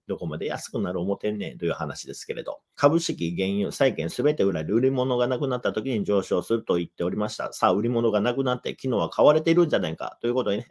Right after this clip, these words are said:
なりましたので、暴落の終焉、稲妻が輝く時がね、刻一刻と迫っていると考えております。まあ、人間の心理っていうのはね、すごく単純でね、大多数の人がね、「もう終わりだ」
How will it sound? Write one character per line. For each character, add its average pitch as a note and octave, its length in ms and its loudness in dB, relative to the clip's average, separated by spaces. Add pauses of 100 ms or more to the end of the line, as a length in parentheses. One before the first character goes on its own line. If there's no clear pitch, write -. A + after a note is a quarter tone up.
な G2 140 -4
り F#2 80 -4
ま F2+ 120 -4
し - 80 -8
た E2+ 120 -2
の D2+ 160 -4
で、 C3+ 320 2
暴 G#2 260 4
落 G2+ 220 0
の E2+ 100 -2
終 C3 280 2
焉、 C3+ 280 2
稲 A#2 220 -2
妻 G#2 220 -2
が G#2 120 -2
輝 G2+ 380 -2
く - 120 -14
時 A#2+ 300 -4
が F#2+ 140 2
ね、 D#3+ 180 -4 (160)
刻 - 380 -2
一 B2+ 220 -6
刻 D3 260 -2
と - 180 2 (100)
迫 A2+ 280 0
っ - 100 -8
て - 80 -4
い G#2+ 60 2
る A#2 80 2
と - 120 4
考 F#2+ 280 -4
え C#2+ 80 -4
て - 60 -10
お C#2 40 -6
り D2 60 -6
ま D2 80 -6
す。 - 340 -16 (560)
ま G3 100 4
あ、 - 20 6
人 D3 220 6
間 D#3 140 4
の F3 100 4
心 E4+ 220 0
理 C#4+ 120 2
っ - 60 -2
て C3 100 6
い C3 40 10
う C3 80 10
の C#3 100 2
は A2 120 4
ね、 A2+ 240 0
す A#2 140 -2
ご B2+ 160 4
く - 140 -2
単 G#2 320 0
純 B2 200 -4
で A#2+ 120 -4
ね、 C3+ 300 -4
大 F#2+ 200 2
多 G#2+ 120 2
数 D#3+ 140 -4
の C3 120 0
人 G#2+ 260 -4
が F#2+ 140 0
ね、 A2+ 240 -4
「も A#2 140 0
う - 100 8
終 B2 60 4
わ D3 140 0
り - 40 -8
だ」 F2 280 -2